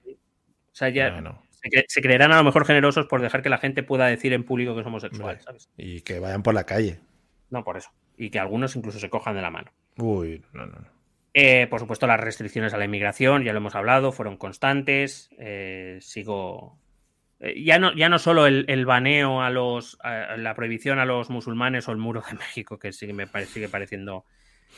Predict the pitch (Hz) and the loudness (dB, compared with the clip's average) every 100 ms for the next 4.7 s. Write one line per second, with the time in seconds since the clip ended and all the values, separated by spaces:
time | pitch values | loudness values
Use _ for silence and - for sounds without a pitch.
0 | - 113 107 107 104 104 110 - 131 139 | -12 -8 -6 -6 -8 -6 -6 -6 -4 -6
1 | - _ _ _ _ _ _ 135 139 131 | -6 _ _ _ _ _ _ 2 4 4
2 | 131 131 143 131 127 120 - - - 143 | 4 4 4 4 -6 -10 -20 -18 -4 0
3 | 139 135 - _ _ 113 - - 78 - | 0 -2 -4 _ _ -20 -18 -18 -14 -4
4 | 180 143 - 147 147 139 - | -2 0 0 0 2 0 -6